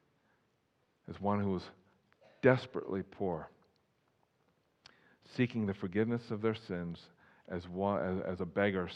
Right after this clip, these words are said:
seeks the crumbs from a table. And to be blessed, to be blessed is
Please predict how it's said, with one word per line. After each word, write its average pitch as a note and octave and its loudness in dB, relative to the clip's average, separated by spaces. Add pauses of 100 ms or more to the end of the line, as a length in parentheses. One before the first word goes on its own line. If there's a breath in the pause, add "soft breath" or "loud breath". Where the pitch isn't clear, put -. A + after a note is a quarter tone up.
seeks - -6 (140)
the - -8
crumbs G2 -2
from F2+ -6
a E2+ -8
table. - -8 (4000)
And F#2+ 0
to F#2+ -8
be F#2+ -2
blessed, G2 2 (2500)
to A#2 -2
be G2+ 0
blessed A2 4
is A2 -2